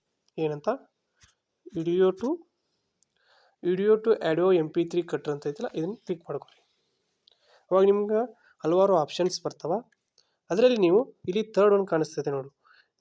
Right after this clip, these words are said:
ನೋಡಿ, Video to M P three Convert ಅಂತಲ್ಲ, ಈ ಆ್ಯಪನ್ನು ನೀವು ಏನು ಮಾಡ್ಬೇಕಂದ್ರೆ ಫಸ್ಟು ಇನ್‌ಸ್ಟಾಲ್ ಮಾಡ್ಕೋಬೇಕು. ಇದಕ್ಕೆ ಹನ್ನೊಂದು ಎಂ ಬಿ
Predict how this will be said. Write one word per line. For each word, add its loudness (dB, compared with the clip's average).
ನೋಡಿ, 0
Video 4
to 2
M -8
P 0
three -2
Convert -2
ಅಂತಲ್ಲ, -8
ಈ 0
ಆ್ಯಪನ್ನು -2
ನೀವು -2
ಏನು -10
ಮಾಡ್ಬೇಕಂದ್ರೆ -8
ಫಸ್ಟು -12
ಇನ್‌ಸ್ಟಾಲ್ 2
ಮಾಡ್ಕೋಬೇಕು. -6
ಇದಕ್ಕೆ -4
ಹನ್ನೊಂದು 0
ಎಂ -2
ಬಿ -2